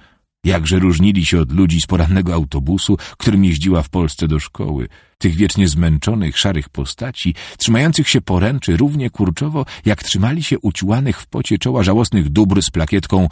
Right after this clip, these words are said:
Made in Poland. Wciąż nie mogła uwierzyć, że zdołała się stamtąd wyrwać. Za każdym razem, gdy to do niej docierało, przechodził ją dreszcz podniecenia, bo zdawała sobie sprawę, że uczestniczy w czymś niezwykłym.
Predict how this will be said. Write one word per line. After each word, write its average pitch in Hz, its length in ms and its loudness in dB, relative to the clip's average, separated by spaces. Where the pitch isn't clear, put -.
Made 90 180 4
in 82 240 0
Poland. 50 600 -12
Wciąż 208 360 -2
nie 87 140 4
mogła 104 300 0
uwierzyć, 67 680 -4
że 82 180 2
zdołała 80 420 2
się 76 120 -2
stamtąd 73 400 0
wyrwać. 64 560 -10
Za - 120 0
każdym 80 320 -2
razem, 82 340 2
gdy 76 180 -2
to 78 100 -2
do 85 100 2
niej 78 160 2
docierało, 80 480 -2
przechodził 123 400 -4
ją 95 160 4
dreszcz 98 280 -4
podniecenia, 92 960 -2
bo 90 180 2
zdawała 85 520 2
sobie 73 240 0
sprawę, 78 400 0
że 104 140 2
uczestniczy 104 600 2
w - 60 -10
czymś 113 220 -2
niezwykłym. 113 720 -8